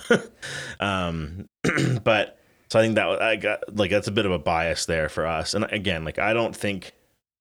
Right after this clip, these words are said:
I'm not gonna sit here and say that, like, this is the best church ever and it's, like, got everything right and all this. It's just like,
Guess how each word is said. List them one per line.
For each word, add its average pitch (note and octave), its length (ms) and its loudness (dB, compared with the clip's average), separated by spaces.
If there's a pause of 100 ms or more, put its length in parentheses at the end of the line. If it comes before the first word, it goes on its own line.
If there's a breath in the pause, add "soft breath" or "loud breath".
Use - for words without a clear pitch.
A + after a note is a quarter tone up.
(140)
I'm F#2+ 80 -2
not F2 240 -4
gonna E2+ 240 -8
sit E2+ 180 -6
here E2+ 140 -4
and E2 100 -8
say E2+ 140 -4
that, D#2+ 140 -2
like, D#2 260 -8 (360)
this B2+ 100 2
is A2 80 -6
the B2 100 0
best B2 240 0
church A#2+ 340 0
ever A2 480 2
and G2+ 100 -2
it's, - 340 -2
like, F#2+ 320 0
got G2+ 140 2
everything G2+ 300 0
right F#2+ 320 0
and E2 120 -4
all F#2 120 0
this. F2 160 -4
It's - 140 -10
just - 160 -4
like, D#2+ 160 -4